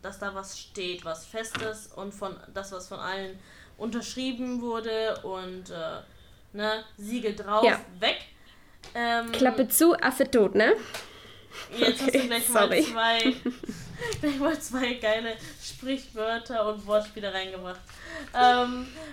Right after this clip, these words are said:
Speaker 1: auf jeden Fall wird dieses Ziel als relativ sportlich bezeichnet, weil,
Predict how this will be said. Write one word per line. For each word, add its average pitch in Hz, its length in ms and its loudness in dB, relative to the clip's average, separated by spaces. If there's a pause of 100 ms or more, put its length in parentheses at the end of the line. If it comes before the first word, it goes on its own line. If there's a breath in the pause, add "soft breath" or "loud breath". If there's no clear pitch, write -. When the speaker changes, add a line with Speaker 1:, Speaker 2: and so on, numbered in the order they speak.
(160 loud breath)
Speaker 1:
auf 233 260 -2
jeden 277 240 -6
Fall 254 460 2
wird 240 220 -8
dieses 247 320 -6
Ziel 254 300 -4 (100)
als 214 280 -2
relativ 247 380 -4
sportlich 208 680 -6
bezeichnet, 190 800 -10 (360 loud breath)
weil, 220 680 0